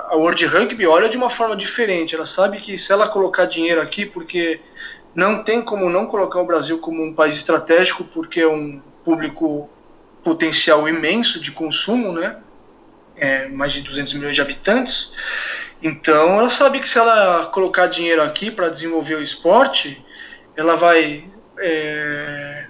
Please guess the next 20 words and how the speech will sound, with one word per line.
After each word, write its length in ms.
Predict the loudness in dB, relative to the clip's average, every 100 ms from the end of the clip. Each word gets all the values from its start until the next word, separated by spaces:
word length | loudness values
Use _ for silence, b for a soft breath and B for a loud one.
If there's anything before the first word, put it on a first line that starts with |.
| -18 0
vai, 180 | 2 2
vai 500 | 2 4 4 2 -4 -20 _ -20 -20 -4
ser 180 | -2 -2
tudo, 240 | -2 -2 2
vai 140 | 0
ter, 240 | 2 2 4
vai 140 | 0
ter 220 | 0 -4
ser 200 | -4 -6
contabilizado, 1000 | -6 -6 -4 -4 -6 -4 2 4 4 2
enfim. 380 | -4 -12 -14 -16 -20 _ -16
Então, 800 | -8 -6 -4 -4 -6 -8 -12 -8 0
esse 280 | 2 2
pra 120 | 2 2
mim 220 | 2 2
é 60 |
o 60 | 4
maior 260 | 4 4 2
legado 580 | 0 2 0 0 -10 -20 B B B B _
que 580 | -12 -6 -4 -6 -10 -16